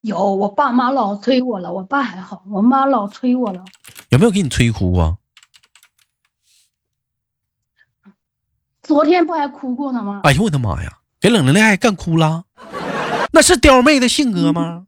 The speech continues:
Speaker 1: 嗯。
Speaker 2: 当时是怎么催的？你跟哥说，我听听。
Speaker 1: 那昨天嘛，就是那，我那个啥，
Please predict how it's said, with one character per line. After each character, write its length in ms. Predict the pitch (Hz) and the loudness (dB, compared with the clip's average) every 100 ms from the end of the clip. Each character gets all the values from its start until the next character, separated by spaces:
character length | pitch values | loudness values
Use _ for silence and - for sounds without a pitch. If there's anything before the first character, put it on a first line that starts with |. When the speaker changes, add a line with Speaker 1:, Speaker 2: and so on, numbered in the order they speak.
| _ | _
Speaker 1:
嗯。 1200 | - - - - - - - - - - - - | -20 -12 -6 -4 -4 -4 -4 -6 -6 -8 -8 -4
Speaker 2:
当 160 | - 240 | 0 0
时 120 | 190 | -2
是 120 | 220 | -4
怎 160 | 247 - | -4 -4
么 100 | 98 | -4
催 260 | - 104 95 | -4 -6 -6
的？ 200 | 95 101 | -8 -10
你 100 | 110 | -10
跟 160 | 131 135 | -10 -10
哥 160 | 127 | -14
说， 280 | 120 101 101 _ _ _ _ _ | -16 -20 -20 _ _ _ _ _
我 80 | 110 | -16
听 220 | 110 131 | -14 -16
听。 160 | 127 123 _ _ _ _ _ _ _ _ _ _ _ _ _ _ _ _ _ _ _ _ - | -16 -18 _ _ _ _ _ _ _ _ _ _ _ _ _ _ _ _ _ _ _ _ -6
Speaker 1:
那 180 | 240 | -4
昨 260 | 247 220 233 | -4 -4 -4
天 280 | 247 262 269 | -2 -2 0
嘛， 320 | 269 247 233 | 0 0 -2
就 180 | 240 269 | -6 -8
是 260 | 269 277 247 | -4 0 2
那， 180 | 240 | 0
我 80 | 220 | 0
那 120 | 240 262 | -2 0
个 100 | 254 | -2
啥， 380 | 208 190 202 | -2 -6 -6